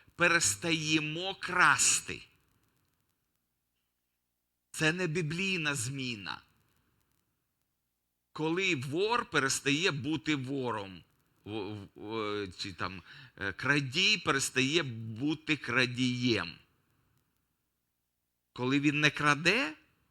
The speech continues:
Ні. Він, це половина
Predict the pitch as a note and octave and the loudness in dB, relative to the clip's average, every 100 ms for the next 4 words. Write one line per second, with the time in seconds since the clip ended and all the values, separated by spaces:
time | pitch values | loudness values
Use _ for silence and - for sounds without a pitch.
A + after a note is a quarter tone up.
0 | _ _ - G#2 G#2 F#2+ F#2 - _ _ | _ _ -12 -4 -2 -2 -4 -12 _ _
1 | _ _ _ _ G#2+ C#3 C3+ - _ _ | _ _ _ _ -4 -4 -4 -12 _ _
2 | _ _ - D3+ D3+ - _ C#3 C3+ C#3 | _ _ 0 2 2 -6 _ -6 -4 -4
3 | C#3 C#3+ B2 A#2+ | -4 -4 -4 -6